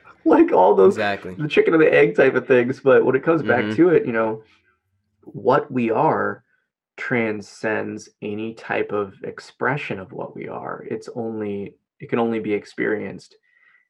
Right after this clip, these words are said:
Speaker 1: And when we experience, I think that's almost like we live out what that is through our actions.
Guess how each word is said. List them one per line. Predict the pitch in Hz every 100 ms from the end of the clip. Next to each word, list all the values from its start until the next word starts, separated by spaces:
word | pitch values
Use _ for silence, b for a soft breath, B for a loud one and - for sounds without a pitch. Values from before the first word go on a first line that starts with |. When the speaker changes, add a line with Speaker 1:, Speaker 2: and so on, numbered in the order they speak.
| _ 120
Speaker 1:
And | 117
when | 113 110
we | 110
experience, | 104 - 135 185 160 113 110
I | 110
think | 123 120
that's | 117 -
almost | 131 110 -
like | 107 107
we | 113 117 117
live | 113 127 110
out | 110 170 156
what | 110 107 -
that | 101 101
is | 101 98 92 - -
through | 113 107
our | 98 113
actions. | 107 107 - - - -